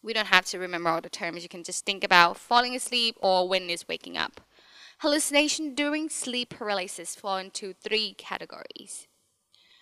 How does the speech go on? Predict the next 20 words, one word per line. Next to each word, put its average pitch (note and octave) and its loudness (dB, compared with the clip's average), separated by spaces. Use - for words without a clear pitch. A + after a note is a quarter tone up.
The - -14
first F4 2
one E4+ 2
is D4 2
intruder C4+ 2
hallucinations, A3 -8
which, A3 2
um, G3+ 0
involve A#3 4
the A3 -10
perception A#3+ -2
of F#3 0
a - -8
dangerous C#4 -4
person F#3 -8
or F#3 -6
presence - -4
in G#3 -8
the F3+ 2
room. F3+ 0